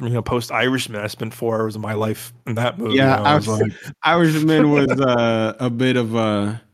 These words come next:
Speaker 2: it, it, it left a little to be desired, or whatever the,
Speaker 1: Yeah.
Speaker 2: the, the saying is. But yeah, it was like,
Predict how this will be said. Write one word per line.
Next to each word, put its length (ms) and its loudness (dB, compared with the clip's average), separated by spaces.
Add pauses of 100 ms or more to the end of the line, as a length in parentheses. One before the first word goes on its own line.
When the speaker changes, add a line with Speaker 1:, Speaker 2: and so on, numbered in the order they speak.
(1400)
Speaker 2:
it, 180 0
it, 200 0
it 100 2
left 540 2 (1500)
a 80 2
little 280 4
to 120 -2
be 360 4
desired, 760 0 (300)
or 180 2
whatever 260 4
the, 80 6
Speaker 1:
Yeah. 180 2
Speaker 2:
the, 340 -2
the 80 -2
saying 380 0
is. 160 -4
But 220 -8 (120)
yeah, 280 2
it 60 2
was 160 2
like, 380 0